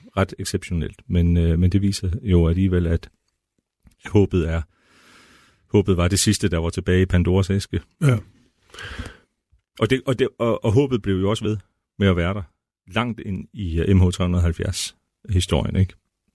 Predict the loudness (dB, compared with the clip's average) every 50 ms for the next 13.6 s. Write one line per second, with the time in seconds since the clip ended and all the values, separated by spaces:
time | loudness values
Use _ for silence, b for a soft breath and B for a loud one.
0 | _ _ _ _ _ _ _ _ _ _ _ _ -4 -4 -2 -2 -4 0 2 2
1 | 4 4 2 0 2 2 2 2 2 2 -2 -2 -4 -8 -2 0 2 2 2 0
2 | -2 -4 -4 -6 -6 -8 -8 -4 0 2 4 4 4 2 0 0 0 0 0 0
3 | -4 _ _ _ _ _ _ _ _ _ _ _ _ _ _ _ _ _ _ _
4 | _ _ _ _ _ _ _ _ _ _ _ _ _ -2 2 2 2 2 0 -4
5 | -6 -4 -2 -4 -4 -2 0 2 4 4 4 4 2 2 2 4 4 4 4 4
6 | 2 2 2 2 0 0 0 -2 -4 _ _ 0 0 0 0 0 -8 -8 -6 -6
7 | -6 -6 -8 -14 -18 -20 -20 -20 -20 _ _ _ _ -6 -6 -4 0 0 2 2
8 | 0 -2 -4 -6 -6 -6 -6 -6 -6 -8 -8 -4 -2 -2 -2 0 0 0 0 0
9 | -2 -8 -10 -10 -2 0 2 2 4 2 2 0 -4 -8 _ _ _ _ _ _
10 | _ _ -20 _ _ _ 2 4 4 4 4 4 2 0 -2 -6 _ _ _ _
11 | _ _ 2 2 2 2 2 0 0 2 2 4 2 2 0 -2 -2 -2 0 0
12 | -2 -4 -6 -6 -6 -6 -6 -6 -6 -2 -2 0 0 0 -2 -4 -6 -8 -8 -8
13 | -8 -10 -8 -4 -4 -4 -4 -6 -10 -14 -16